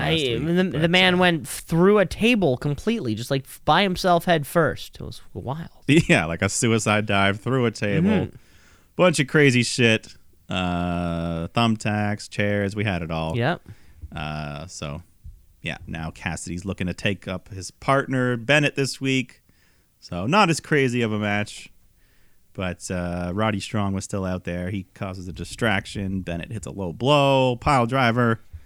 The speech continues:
Speaker 2: big near falls. Uh, but Cassidy fights back,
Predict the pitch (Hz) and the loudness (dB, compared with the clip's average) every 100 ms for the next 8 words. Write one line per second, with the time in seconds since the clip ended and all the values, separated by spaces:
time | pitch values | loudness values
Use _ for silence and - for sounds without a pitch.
0 | - - - - _ _ 180 143 151 143 | -20 -20 -20 -20 _ _ 2 4 4 2
1 | - 139 123 120 120 - - - - - | 2 2 2 2 -2 -4 -14 -20 -20 -20
2 | - - - _ - - - - 107 92 | -20 -20 -20 _ -20 -20 -20 -6 -2 0
3 | 92 90 85 - 120 104 113 98 120 101 | 0 -2 -4 0 0 0 -4 -4 -2 -2
4 | - 110 95 98 - | -2 -4 -2 -4 -10